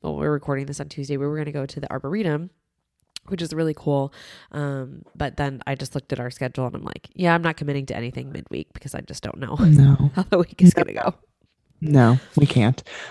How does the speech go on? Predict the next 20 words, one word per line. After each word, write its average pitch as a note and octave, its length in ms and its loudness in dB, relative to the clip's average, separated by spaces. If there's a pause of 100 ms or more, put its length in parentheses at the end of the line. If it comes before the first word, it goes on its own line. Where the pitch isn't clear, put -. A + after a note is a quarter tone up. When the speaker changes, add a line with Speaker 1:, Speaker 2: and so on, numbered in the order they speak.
(100)
Speaker 2:
Um, B2+ 600 8
I'm F#3+ 120 8
still, C#3 240 2
like, F#2 300 0
I B2 80 4
don't, C3+ 100 2
<laughs> - 680 -10
'cause D#3 160 4
Nick D#3 180 6
has D3+ 140 6
covid A#2+ 320 4
right B2 160 2
now. A#2+ 240 0
Like, A#2+ 280 -2
I'm D#3 100 4
still B2 440 2
in A#2+ 160 -2
the A#2 100 -2
limbo A#2 540 2
of A2 340 -4